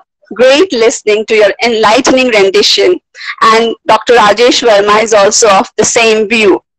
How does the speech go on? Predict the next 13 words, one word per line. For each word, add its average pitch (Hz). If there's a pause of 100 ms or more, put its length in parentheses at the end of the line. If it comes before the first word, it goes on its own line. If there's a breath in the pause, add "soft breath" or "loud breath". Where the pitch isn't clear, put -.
(1400)
Next 269
in 349
line, 208
I 240
would 240
like 240
to 330
call 226
upon 202
Doctor 214
Niharika 233
Lal, 185 (500)
Associate 254